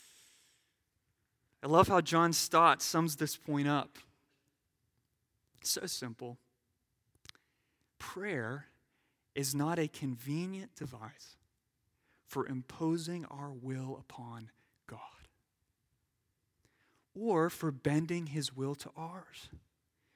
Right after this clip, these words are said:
but the prescribed way of subordinating our will to his. I hope when you see that, friend, and think, "Subordinating my will to God," the, the,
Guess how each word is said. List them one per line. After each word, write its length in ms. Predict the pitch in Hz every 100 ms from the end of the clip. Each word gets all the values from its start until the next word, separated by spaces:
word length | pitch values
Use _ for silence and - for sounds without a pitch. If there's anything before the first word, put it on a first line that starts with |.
| _ _ -
but 140 | 143
the 80 | 143
prescribed 840 | - 147 - - 147 151 180 180
way 540 | 156 143 135 131 127 131 - -
of 160 | 135 123
subordinating 1300 | - - 110 - 135 151 175 170 165 160 160 160 - _ _ -
our 260 | - 196
will 520 | 170 120 107 107 120 - - - _ _ _ _ _ -
to 100 | -
his. 260 | - 113 101 - - - _ _ _ _ _ _ _ _ _ _ _ _ _ _ _ _ _ _ _ _ _ -
I 40 | -
hope 180 | 185
when 120 | 220 190
you 100 | 160
see 320 | - - 156
that, 240 | 143 127
friend, 380 | - 123 110 - - _ _ _ _ _ _ _ _ _
and 80 | -
think, 340 | - 156 139 -
"Subordinating 960 | - 117 117 147 196 190 190 175 139
my 180 | 120 139
will 240 | 143 135 135
to 160 | -
God," 360 | 127 117 110 110 _ _ _ _ _ _ _
the, 120 | 131 -
the, 180 | 143